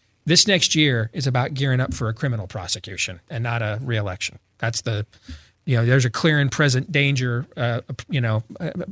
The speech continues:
uh, pointed at, uh, Trump and his business interests and his family,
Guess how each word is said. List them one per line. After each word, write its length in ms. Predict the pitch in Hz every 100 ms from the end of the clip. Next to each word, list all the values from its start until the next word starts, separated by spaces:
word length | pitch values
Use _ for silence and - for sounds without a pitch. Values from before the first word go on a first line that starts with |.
| -
uh, 80 | 147 - - _ _ _
pointed 300 | - 160 135
at, 240 | 127 120 -
uh, 200 | 123 123 - _ _
Trump 340 | - 151 147
and 80 | 120
his 120 | 110
business 340 | 143 143 143 147
interests 360 | 139 156 139
and 60 | 113
his 120 | 104
family, 440 | 156 147 147 147